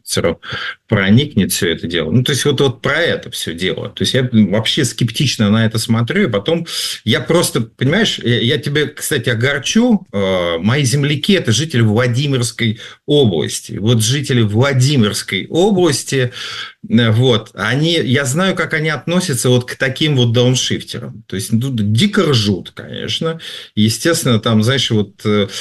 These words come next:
я просто знаю, опять же, в-, обычно говорят: «Вот, там вы поезжаете в Сибирь». Не надо в Сибирь. Вот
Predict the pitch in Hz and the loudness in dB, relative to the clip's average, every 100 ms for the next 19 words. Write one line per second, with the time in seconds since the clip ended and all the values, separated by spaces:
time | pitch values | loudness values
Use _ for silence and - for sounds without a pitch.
0 | - 127 147 123 143 117 156 - - 104 | -6 -2 0 0 0 2 0 -2 -6 -4
1 | 127 120 98 98 87 101 - 82 87 - | 0 0 0 -2 -2 -4 -4 -4 -6 -2
2 | 107 123 110 92 85 95 175 180 139 120 | 0 0 0 -2 -4 -2 2 2 0 -2
3 | 104 113 117 120 123 147 123 113 131 131 | -2 -2 0 0 0 -2 -4 -4 -4 -4
4 | - 147 208 208 - 143 107 87 | 0 2 2 -2 -4 -2 -2 -2